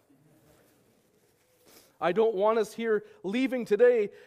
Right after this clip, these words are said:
thinking that this is just one little spot in John and that it, this really isn't what's taking place or how God works.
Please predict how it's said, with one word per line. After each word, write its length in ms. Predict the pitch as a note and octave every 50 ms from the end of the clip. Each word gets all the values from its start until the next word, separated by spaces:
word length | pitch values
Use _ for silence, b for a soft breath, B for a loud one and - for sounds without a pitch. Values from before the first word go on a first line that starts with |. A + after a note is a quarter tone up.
| B _ _
thinking 260 | A#3+ B3 G#3 A#3+ A#3
that 160 | G#3+ G3 D#3+
this 160 | A3+ A#3+ -
is 60 | B3 G3
just 200 | B3 A#3+ A3+ -
one 300 | F#3+ F#3 G#3 A3+ A#3 A3+
little 180 | A3+ A3+ G#3
spot 400 | G3 - - - G3+ F#3+ F#3+ F#3
in 140 | F#3 F3 E3+
John 380 | D3+ C3+ E3+ E3+ F3 F#3 F#3 F3+
and 100 | E3+ E3
that 100 | E3 E3+
it, 140 | E3+ -
this 180 | F#3+ F#3+ - -
really 300 | G3+ G#3+ G3+ F#3 F#3+ G3
isn't 240 | F3+ D#3+ D#3+ D3 C#3
what's 180 | D#3 D3 -
taking 320 | - E3+ E3 C3+ D3+ C#3+ B2+
place 460 | - C3+ C3 B2+ B2 B2 - - b b b b b b b
or 120 | C#3+ C#3+
how 220 | B2+ A#2 C#3 C3 C3
God 300 | B2+ C3 A#2+ A#2+ A#2+ C3
works. 600 | C3 C#3 C#3 C3 A#2 - - - - - - -